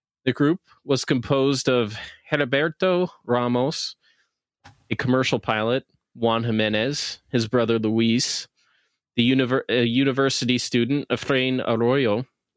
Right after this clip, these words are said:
and a high school teacher with four students who preferred to remain anonymous.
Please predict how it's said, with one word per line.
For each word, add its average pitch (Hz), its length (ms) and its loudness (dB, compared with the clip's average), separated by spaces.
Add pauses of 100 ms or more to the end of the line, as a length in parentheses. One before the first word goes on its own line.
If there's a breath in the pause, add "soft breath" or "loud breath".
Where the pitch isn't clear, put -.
and 123 340 0
a 113 260 0
high 127 200 -2
school 131 380 0
teacher 135 440 0
with 113 180 0
four 117 260 -2
students 120 760 -4 (120)
who 147 80 0
preferred 113 640 0
to 107 400 -2
remain 104 320 -2
anonymous. 110 640 -2